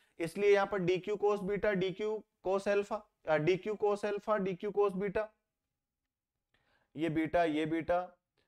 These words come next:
ठीक है। तो ये इस तरीके से आप इसके कंपोनेंट कर सकते हो। यहां से ये चीज जो हमने बताई कंपोनेंट वाली, बच्चों, ये आप इजीली इस वाले रिलेशन से आप निकाल सकते हो। और देखिए, ये हमने क्षैतिज इसको बढ़ा दिया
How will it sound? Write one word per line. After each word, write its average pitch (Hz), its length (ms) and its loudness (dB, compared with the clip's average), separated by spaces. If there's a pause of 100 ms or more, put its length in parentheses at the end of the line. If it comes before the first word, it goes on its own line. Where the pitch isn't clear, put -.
(680)
ठीक 180 140 -2
है। 196 60 -4
तो 165 200 -2
ये 165 240 2
इस 208 340 -6
तरीके 202 220 2
से 208 100 4
आप 202 140 4
इसके 190 240 -6 (360)
कंपोनेंट 180 440 0
कर 180 140 0
सकते 170 300 -2
हो। 262 120 -2 (440)
यहां 156 360 2
से 214 260 -2
ये 196 140 2
चीज 196 220 -6
जो 180 140 -2
हमने 175 240 -6
बताई 160 280 -4
कंपोनेंट 160 520 -8
वाली, 156 240 -2 (140)
बच्चों, 143 260 -10
ये 160 80 -6
आप 165 260 -2
इजीली 160 720 -8
इस 165 180 -12
वाले 160 240 -2
रिलेशन 147 460 -8
से 156 120 -6
आप 147 140 -4
निकाल 127 340 -2
सकते - 280 -12
हो। 196 280 -8 (320)
और 151 420 -2 (1200)
देखिए, 131 220 -10
ये 131 280 -4
हमने 139 300 -8
क्षैतिज 143 500 -8 (580)
इसको - 380 -14
बढ़ा 110 240 0
दिया 131 360 -4